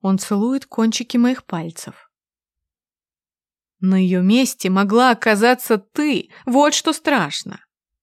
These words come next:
А Элиза получила по заслугам, попав в уготовленную мне ловушку.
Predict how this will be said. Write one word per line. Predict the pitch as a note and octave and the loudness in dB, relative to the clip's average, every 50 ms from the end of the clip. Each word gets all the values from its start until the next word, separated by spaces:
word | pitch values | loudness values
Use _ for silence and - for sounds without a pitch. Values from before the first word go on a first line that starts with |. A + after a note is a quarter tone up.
| _ _ | _ _
А | G#4 F#4 E4+ D4+ | 0 2 2 2
Элиза | D4+ D#4 E4+ E4 C4 B3 A#3 | 2 4 4 4 4 2 2
получила | A#3+ B3+ C4 C4 B3+ - - E4+ D4+ C#4 C4+ | 2 2 2 2 2 0 0 2 2 2 2
по | C4+ D#4 D#4 | 2 0 2
заслугам, | C#4 E4 E4 E4+ - D4+ B3+ A#3 G#3 F#3+ F#3 F#3 F#3 - _ _ | 2 2 2 2 2 2 2 2 2 2 0 0 -2 -4 _ _
попав | _ A#3+ A3 A3+ - B3 C4 - - _ - | _ -2 0 2 2 2 2 0 -4 _ -2
в | A3+ | 0
уготовленную | A#3+ A#3 A3+ A3 A3 - D#4+ D#4+ D4+ A#3 A3 G3+ G3+ G3+ G3 G3+ | 2 4 4 2 2 2 2 4 4 4 4 4 4 4 4 4
мне | G#3+ A#3 C4 C#4 | 4 4 4 4
ловушку. | C4+ C4+ C4+ C4+ F#3+ D3+ - - - - - - - - | 4 4 2 2 0 -2 -8 -12 -14 -14 -16 -18 -18 -18